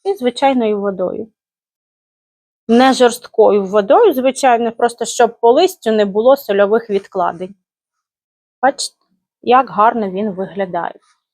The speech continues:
Дуже красиво. Покажу вам іще інші заміакулькаси. Ще один заміакулькас Равен. Хтось у мене запитував,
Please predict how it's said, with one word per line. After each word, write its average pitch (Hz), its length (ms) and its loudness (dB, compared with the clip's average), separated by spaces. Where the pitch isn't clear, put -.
Дуже 185 380 -2
красиво. 196 560 -14
Покажу 233 420 0
вам 233 340 0
іще - 580 -2
інші 214 380 -6
заміакулькаси. 202 1080 -2
Ще 262 420 0
один 208 560 -2
заміакулькас 220 1300 -2
Равен. 214 680 0
Хтось 226 260 -2
у 220 60 -2
мене 214 300 2
запитував, 214 840 -2